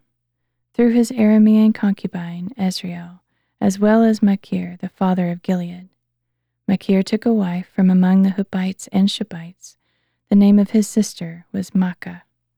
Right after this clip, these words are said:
Another descendant was named Zelophehad, who had only daughters. Machir's wife Maacah gave birth to a son,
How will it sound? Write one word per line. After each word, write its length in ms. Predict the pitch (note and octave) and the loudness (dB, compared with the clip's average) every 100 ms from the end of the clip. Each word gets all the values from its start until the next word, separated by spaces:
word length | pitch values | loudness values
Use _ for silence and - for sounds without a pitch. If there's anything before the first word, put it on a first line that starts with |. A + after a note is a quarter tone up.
| _ _ _ _ _ | _ _ _ _ _
Another 340 | G#3 G#3+ A#3 | 2 4 2
descendant 640 | B3 A3+ - F#3 F3 F3+ A3+ | 0 -2 0 0 0 -4 -4
was 180 | F#3 - | -4 0
named 420 | F#3 F3+ F3+ F#3 - | 0 2 -2 -4 -12
Zelophehad, 800 | - F3+ G#3 - F#3 E3+ F3 _ _ _ _ _ _ _ | -8 -4 -4 -4 -8 -10 -14 _ _ _ _ _ _ _
who 80 | G#3+ | 0
had 140 | G3+ | 0
only 440 | - G#3 A3 A3 G#3+ | 2 4 4 4 0
daughters. 720 | - F3+ F3 F3+ F#3 - - _ _ _ _ | -4 -6 -8 -16 -20 -20 -20 _ _ _ _
Machir's 480 | G3+ F#3 A#3 C4 B3 | -4 -2 2 2 0
wife 240 | F#3 F3+ - | -4 -6 -2
Maacah 420 | G3 F#3 - F#3+ | 0 0 -4 -12
gave 260 | F#3 F3+ F3 | -8 -8 -4
birth 260 | G3+ G#3+ - | -2 -2 -4
to 120 | E3+ | -16
a 60 | |
son, 500 | E3+ - G#3 F3+ E3+ | -18 -4 -4 -4 -10